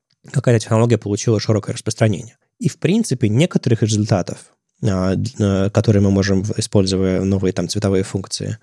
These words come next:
а, получить, можно добиться и с помощью той самой новой функции Color Mix, которая уже два года с нами. Как работает Color Mix? Color Mix — это совсем новая функция,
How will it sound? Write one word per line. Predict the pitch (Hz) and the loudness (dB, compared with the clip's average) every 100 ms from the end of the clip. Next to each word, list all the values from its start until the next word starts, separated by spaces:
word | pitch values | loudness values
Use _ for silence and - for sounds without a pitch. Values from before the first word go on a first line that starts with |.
| - _ _ - | -16 _ _ -12
а, | 120 101 95 | -6 -4 -4
получить, | - 104 104 185 208 _ - | 0 0 2 0 -2 _ -2
можно | 104 135 196 170 | 2 4 4 2
добиться | 131 117 147 165 117 | 2 2 2 0 -2
и | |
с | |
помощью | - 135 127 - 113 110 101 _ | 0 0 0 0 0 2 0 _
той | - 113 | 0 2
самой | - 117 101 | 2 2 2
новой | 104 101 | 2 0
функции | 92 117 - 104 | 0 -4 -2 -6
Color | - 104 98 | 0 2 4
Mix, | 104 113 - _ | 2 2 -2 _
которая | - - 101 | -8 -2 0
уже | 90 107 | 2 2
два | 104 95 | 2 0
года | 101 98 87 - | 2 0 0 -6
с | - | -6
нами. | 98 90 - _ - | -4 -4 -6 _ -4
Как | 170 | 0
работает | 135 127 120 - | 2 2 0 2
Color | 117 101 | 2 2
Mix? | 92 - - - _ - | -2 -6 -14 -18 _ 0
Color | 135 160 | 2 2
Mix — | 185 | 0
это | 135 - | -4 -6
совсем | 135 - 131 | -4 -2 -2
новая | 104 90 95 95 | -2 -4 -4 -2
функция, | 165 220 - 139 123 | 0 -2 0 0 0